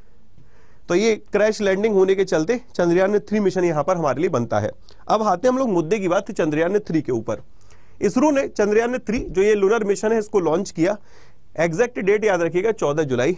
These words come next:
दो हज़ार तेईस, ओके। सॉफ्ट लैंडिंग का मतलब क्या है? सॉफ्ट लैंडिंग का मतलब है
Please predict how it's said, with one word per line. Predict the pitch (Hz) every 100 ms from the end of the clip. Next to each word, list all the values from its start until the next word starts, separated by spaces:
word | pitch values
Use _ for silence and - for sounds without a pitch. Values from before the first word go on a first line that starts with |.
| -
दो | 143
हज़ार | 147 131 127
तेईस, | 131 113 110 110 -
ओके। | 123 202 214 - - - - - - - - -
सॉफ्ट | - 254 277 -
लैंडिंग | 220 220 247 269
का | 226
मतलब | 185 180 165
क्या | 143
है? | 120 135 151
सॉफ्ट | - 185 185
लैंडिंग | 175 190
का | 185
मतलब | 151 143 139
है | 208